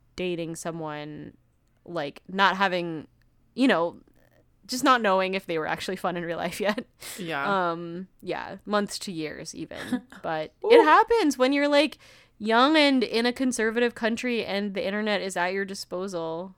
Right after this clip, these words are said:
Speaker 1: You get an internet boyfriend, you know? <laughs> I don't know.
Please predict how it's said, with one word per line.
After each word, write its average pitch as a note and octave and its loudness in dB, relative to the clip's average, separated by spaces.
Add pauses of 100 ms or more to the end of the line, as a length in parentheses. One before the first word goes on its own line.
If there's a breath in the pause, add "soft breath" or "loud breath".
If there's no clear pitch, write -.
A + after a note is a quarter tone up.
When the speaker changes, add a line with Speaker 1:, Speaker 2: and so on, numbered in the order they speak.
Speaker 1:
You G3 -12
get A3+ 0
an A#3+ 0
internet C4 2
boyfriend, E3 -6 (420)
you F#3+ -12
know? A3 -8 (800)
<laughs> - -14
I A3+ 2
don't G#3 -2
know. G#3 0